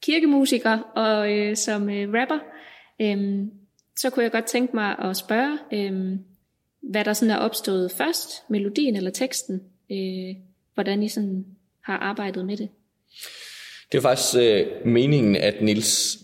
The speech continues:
Speaker 2: Brunse skulle have været herover, og vi skulle have mødtes alle tre, og det blev desværre ikke muligt, øh, fordi der kom, øh, det var lige der, hvor corona, øh, ramte og, og lammede landet. Så vi har faktisk aldrig mødtes alle tre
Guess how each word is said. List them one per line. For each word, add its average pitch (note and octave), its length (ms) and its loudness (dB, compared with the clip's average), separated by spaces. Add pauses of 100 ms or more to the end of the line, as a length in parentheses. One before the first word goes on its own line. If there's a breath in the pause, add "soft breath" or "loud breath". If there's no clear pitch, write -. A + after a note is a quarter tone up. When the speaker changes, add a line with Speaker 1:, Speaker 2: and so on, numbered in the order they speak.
(120)
Speaker 2:
Brunse G#2+ 320 2
skulle G#2+ 220 0
have G#2+ 80 2
været F#2 160 4
herover, E2+ 380 4
og F2+ 180 0
vi G2+ 60 2
skulle G#2 240 0
have F2+ 60 0
mødtes G2 440 0
alle F#2+ 200 2
tre, G2 340 2
og G2 100 0
det A#2+ 100 2
blev A2+ 120 2
desværre G#2+ 600 2
ikke G#2+ 220 0
muligt, A2 300 2 (140)
øh, G2 180 2
fordi F#2+ 340 -2
der G2+ 80 2
kom, - 360 0
øh, D#2 380 0 (160)
det B2 60 4
var A2 40 4
lige A2+ 140 2
der, F2 260 2
hvor E2 200 2
corona, F#2 500 2 (140)
øh, F2 320 -2
ramte F#2 320 -2
og, F2 200 -2 (180)
og F#2 80 0
lammede G2 400 0 (440 loud breath)
landet. G2 320 2
Så A#2+ 100 2
vi A2 100 2
har A#2 80 2
faktisk C3 360 -2
aldrig A2 220 0
mødtes G#2+ 260 2
alle G#2 180 2
tre G2+ 260 0